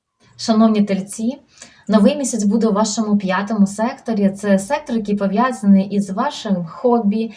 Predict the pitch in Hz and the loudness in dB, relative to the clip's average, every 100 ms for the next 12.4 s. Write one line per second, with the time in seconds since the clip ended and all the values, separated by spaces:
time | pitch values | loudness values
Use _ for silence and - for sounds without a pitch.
0 | - - 202 226 208 - 214 208 202 - | -10 -4 0 2 0 -6 -2 0 -2 -4
1 | - 208 226 240 262 - 262 254 214 202 | -8 2 6 6 4 -4 -2 0 2 0
2 | 220 202 190 - 202 196 190 190 226 214 | -2 -4 -8 -4 0 2 0 0 -2 -2
3 | 208 214 208 202 190 190 202 190 240 233 | 0 0 2 2 2 -2 -4 -2 -4 -2
4 | 196 185 190 202 - - - 202 233 254 | -4 -2 -4 -6 -8 -18 -4 2 4 2
5 | 226 202 196 202 220 214 196 190 180 - | -4 -4 -4 -2 -4 -2 -4 -4 -6 -8
6 | 180 165 214 269 - - - - 175 165 | -8 -4 -4 -4 -8 -20 -20 -12 -8 -8
7 | 156 208 202 190 175 165 185 220 254 254 | -4 0 2 2 0 -4 0 0 0 -2
8 | 185 180 180 196 220 220 208 - _ 185 | -2 -2 -2 -2 0 -2 -6 -14 _ -2
9 | 190 180 190 226 202 - 175 196 214 220 | 0 0 0 0 0 -4 0 4 4 4
10 | 220 277 277 - 202 185 233 208 175 196 | -2 -6 -12 -6 -4 -2 -4 -2 -2 0
11 | 220 202 170 - 226 226 214 - 202 190 | 0 0 -6 -2 2 4 2 -2 0 0
12 | 175 165 165 | 0 -6 -8